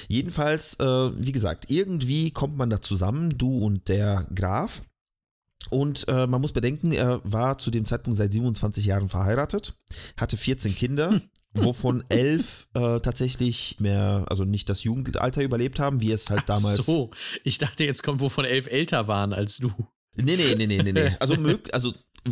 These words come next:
Speaker 1: ich, ich habe jetzt tatsächlich nicht auf die Jahreszahlen geguckt, aber auch einige wären wahrscheinlich älter, wenn sie
Speaker 2: Ja,
Speaker 1: überlebt
Speaker 2: weil
Speaker 1: hätten.
Speaker 2: wenn er seit siebenundzwanzig Jahren verheiratet,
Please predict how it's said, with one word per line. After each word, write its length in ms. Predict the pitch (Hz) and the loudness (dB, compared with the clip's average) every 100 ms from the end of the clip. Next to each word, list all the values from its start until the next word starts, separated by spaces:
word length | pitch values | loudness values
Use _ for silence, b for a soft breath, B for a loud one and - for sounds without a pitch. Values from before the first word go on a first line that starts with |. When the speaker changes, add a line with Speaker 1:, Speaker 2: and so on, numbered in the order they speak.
| - - | -6 -4
Speaker 1:
ich, 200 | 117 147 | 0 2
ich 160 | 123 160 | 2 0
habe 100 | 190 | 0
jetzt 100 | 165 | 0
tatsächlich 300 | 151 160 135 | 0 0 0
nicht 180 | 165 | 0
auf 60 | 131 | 0
die 80 | 131 | 2
Jahreszahlen 460 | 127 156 156 160 143 | 0 0 0 0 0
geguckt, 280 | 165 160 - | -2 -2 0
aber 180 | 123 | 2
auch 200 | 117 113 - | 2 0 -2
einige 420 | 117 147 143 117 | 0 2 2 2
wären 240 | 110 120 98 | 2 2 0
wahrscheinlich 460 | 92 85 90 - | 0 0 0 0
älter, 320 | 82 76 - - _ | -2 -2 -6 -8 _
wenn 240 | 101 101 95 | 0 2 2
sie 120 | 87 | 0
Speaker 2:
Ja, 60 | |
Speaker 1:
überlebt 260 | 82 85 85 | 0 0 2
Speaker 2:
weil 60 | 85 | 2
Speaker 1:
hätten. 100 | 80 | 2
Speaker 2:
wenn 60 | |
er 40 | 85 | 0
seit 180 | 85 90 | -2 -2
siebenundzwanzig 720 | 98 110 95 - - 95 95 | 0 0 -2 -4 -4 0 0
Jahren 180 | 92 98 | 0 0
verheiratet, 840 | 82 73 104 117 120 110 - | -2 -2 -2 -2 -2 -2 -4